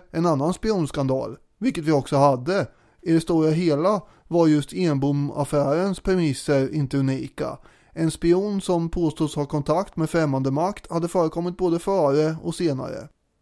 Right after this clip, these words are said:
Men för de personer som blev indragna i Enbom-affären spelade aktören Enbom stor roll. Deras liv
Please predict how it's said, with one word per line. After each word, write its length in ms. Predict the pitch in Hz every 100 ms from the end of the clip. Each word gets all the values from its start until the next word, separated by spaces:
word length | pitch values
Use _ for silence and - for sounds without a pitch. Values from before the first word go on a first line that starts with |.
| _
Men 180 | 156 156
för 120 | 170
de 140 | 175 160
personer 600 | 185 - 175 139 160 208
som 180 | 185 165
blev 180 | 165
indragna 720 | 180 170 143 139 135 143 147 -
i 380 | 139 135 160 156
Enbom-affären 880 | 131 131 131 - 139 131 131 127
spelade 520 | - 170 151 139 139 135
aktören 680 | - - 139 135 143 139 127
Enbom 640 | 147 127 123 131 131 -
stor 360 | - 165 165 139
roll. 340 | 127 107 107 - - _ _ _ -
Deras 360 | 165 165 175
liv 380 | 160 175 196 190